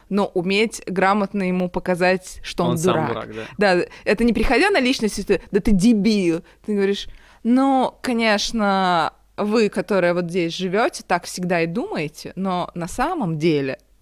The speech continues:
Speaker 1: ну, вот
Speaker 2: <laughs>
Speaker 1: такие вот вещи.
Speaker 2: А, и
Speaker 1: Обяз-
Speaker 2: фраза, фраза «на самом деле».
Speaker 1: Да.
Speaker 2: Тоже хорошая.
Speaker 1: Да, да. «Ну, это, конечно, твоё мнение».
Speaker 2: Да, да, да.
Speaker 1: Это, или, или типа: «Это, конечно, популярное заблуждение,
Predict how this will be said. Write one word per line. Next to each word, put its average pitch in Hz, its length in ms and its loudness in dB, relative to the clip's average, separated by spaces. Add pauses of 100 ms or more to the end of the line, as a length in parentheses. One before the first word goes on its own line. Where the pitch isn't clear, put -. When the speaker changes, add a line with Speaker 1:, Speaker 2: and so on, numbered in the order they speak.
Speaker 1:
ну, 294 140 0
вот 240 120 2
Speaker 2:
<laughs> - 20 -8
Speaker 1:
такие 196 240 0
вот 170 80 -6
вещи. 170 340 -2 (100)
Speaker 2:
А, 131 100 0
и 123 40 0
Speaker 1:
Обяз- 143 80 2 (180)
Speaker 2:
фраза, 156 220 0
фраза 131 300 -4
«на 127 40 -6
самом 123 320 -6
деле». 120 360 -6 (440)
Speaker 1:
Да. 165 300 -2
Speaker 2:
Тоже 117 120 -8
хорошая. 165 640 -10
Speaker 1:
Да, 131 160 -12
да. - 80 -14 (360)
«Ну, 311 340 4
это, - 220 -2
конечно, 240 520 0
твоё 202 480 4
мнение». 226 760 2 (340)
Speaker 2:
Да, 123 340 0
да, 120 360 -6
да. 113 280 -4 (840)
Speaker 1:
Это, 254 280 -2
или, 262 200 2
или 262 220 2
типа: - 240 -6 (160)
«Это, - 140 -8
конечно, 262 360 -6
популярное 226 720 -2
заблуждение, 190 960 -8